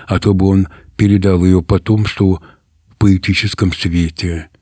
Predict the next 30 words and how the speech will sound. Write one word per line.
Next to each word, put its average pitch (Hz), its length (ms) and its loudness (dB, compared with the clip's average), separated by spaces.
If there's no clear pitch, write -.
Пушкин 107 600 0
уже 101 260 0
на 104 100 2
четвёртой 104 540 0
песне 101 400 0
своей 95 240 0
поэмы, 101 540 2
которая 95 400 2
будет 95 340 2
иметь 98 280 2
всего 104 260 2
шесть. 92 400 -2
То 123 140 4
ли 117 140 4
дело, 92 480 2
как 92 280 -4
двадцать 101 440 -2
лет 98 240 2
ему 90 220 0
стукнет. 90 560 -4
Эй, 101 260 2
старички, 98 680 0
не 101 140 4
плашайте. 92 840 -2
В - 100 -12
тот 135 200 2
же 139 140 4
день 107 400 2
из 95 160 2
Варшавы. 90 720 0